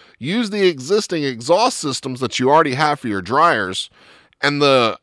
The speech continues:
upgraded power systems that you already have for these big machines. You might as well just add a couple extra circuits and Bob's your uncle. You're gonna be mining some Bitcoin. So there's a freebie for you guys if you own a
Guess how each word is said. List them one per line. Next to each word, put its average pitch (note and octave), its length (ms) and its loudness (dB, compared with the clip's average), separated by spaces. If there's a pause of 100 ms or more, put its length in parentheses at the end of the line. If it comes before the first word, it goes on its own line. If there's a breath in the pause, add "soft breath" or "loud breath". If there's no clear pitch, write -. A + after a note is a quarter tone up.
upgraded D#3 580 2
power F3 320 -2
systems A2 640 -8
that A2 200 -8
you B2+ 80 -2
already C3+ 220 2
have C#3+ 240 0
for A#2 100 -6
these A2 160 -8
big B2+ 220 -4
machines. C#3+ 440 -6
You A#2 100 -4
might D3 180 0
as C3+ 100 -4
well C#3+ 160 -2
just D3 160 -10
add D3 220 -2
a D3 40 -4
couple D3 300 -2
extra D3 260 -4
circuits D#3+ 440 -4
and A2 80 -12
Bob's D3+ 260 2
your C#3+ 140 0
uncle. F3 340 -2 (380 loud breath)
You're C3+ 180 -2
gonna F#3+ 220 4
be F3+ 120 2
mining F3+ 360 4
some E3+ 200 -4
Bitcoin. D3 640 0
So F3 300 4
there's E3 240 2
a E3 40 2
freebie F3 380 -2
for E3 140 -4
you D3 220 -2
guys C#3 420 0
if C3 140 -12
you C3 120 -4
own C3 200 -2
a A#2+ 140 -2